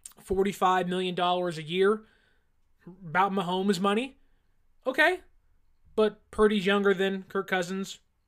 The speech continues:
not injured like Kirk Cousins, completely healthy. He's younger, has already kind of surpassed Kirk Cousins amongst the N F L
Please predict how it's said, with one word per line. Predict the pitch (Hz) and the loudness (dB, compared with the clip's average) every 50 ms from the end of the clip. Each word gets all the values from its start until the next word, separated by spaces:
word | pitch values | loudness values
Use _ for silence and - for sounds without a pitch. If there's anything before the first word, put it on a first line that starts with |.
| _ | _
not | 151 151 165 180 190 180 - | -10 -6 -4 -4 -4 -4 -4
injured | 175 185 196 190 180 202 196 180 175 | -4 -2 -2 2 2 2 2 2 2
like | 185 185 196 180 | 0 0 0 -2
Kirk | - - 196 190 - | -4 -4 -4 -4 -2
Cousins, | - 185 170 165 185 185 196 202 - - _ _ _ _ _ _ _ _ _ _ _ _ _ _ _ _ - | -2 -2 -2 -2 -4 -6 -6 -8 -10 -14 _ _ _ _ _ _ _ _ _ _ _ _ _ _ _ _ -14
completely | - 175 147 - 190 202 214 226 | -14 -12 -10 -10 -8 -4 -2 -2
healthy. | 185 190 190 175 185 - 190 196 185 - _ _ _ _ _ _ _ | 0 0 -2 -2 0 -2 -2 -2 -2 -8 _ _ _ _ _ _ _
He's | _ - 160 170 156 | _ -12 -8 -2 0
younger, | 208 254 262 254 214 190 180 175 175 - _ _ _ _ _ _ _ _ _ _ _ _ _ _ _ _ _ _ _ - | 2 2 2 2 0 -2 -4 -4 -8 -12 _ _ _ _ _ _ _ _ _ _ _ _ _ _ _ _ _ _ _ -12
has | 170 160 190 180 | -8 -4 0 2
already | 196 196 208 208 208 214 208 185 - _ _ _ _ _ _ - | 4 4 6 6 4 4 2 2 0 _ _ _ _ _ _ -6
kind | - 214 214 202 | -2 0 0 0
of | 180 160 - _ _ _ | 0 -4 -8 _ _ _
surpassed | - - - 220 208 208 - - 180 180 180 185 190 196 - - - - _ _ _ | -14 -8 -4 -4 -4 -2 -2 -4 -2 -2 -2 -2 -4 -4 -8 -14 -16 -20 _ _ _
Kirk | - - 208 202 - | -4 -4 -2 -2 -2
Cousins | - 202 202 180 202 202 170 | -4 -4 -4 -4 -4 -4 -4
amongst | 185 180 180 180 185 190 180 - - - - | -4 -4 -4 -4 -4 -6 -8 -10 -10 -8 -4
the | 196 | -4
N | 185 185 | -4 -4
F | 185 175 - | -4 -4 -4
L | 190 185 180 185 185 185 185 | -2 -2 0 -2 -2 -4 -8